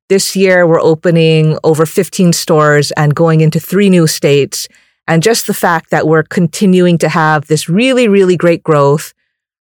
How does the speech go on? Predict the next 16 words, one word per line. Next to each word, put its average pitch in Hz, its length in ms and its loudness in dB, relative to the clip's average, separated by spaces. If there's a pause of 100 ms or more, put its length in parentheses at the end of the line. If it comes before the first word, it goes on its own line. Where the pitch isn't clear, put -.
(140)
r-, 185 120 -6 (160)
a 190 80 0
lot 233 320 2
of 208 100 2
interest 202 360 0
from 175 120 2
new 175 140 4
franchisees 156 840 0 (320)
all 247 240 2
over 208 180 2
the 156 80 0
country, 156 760 0 (380)
you 170 140 0
know, 139 180 0 (120)
uh, 67 120 -4 (140)
that, 214 260 -2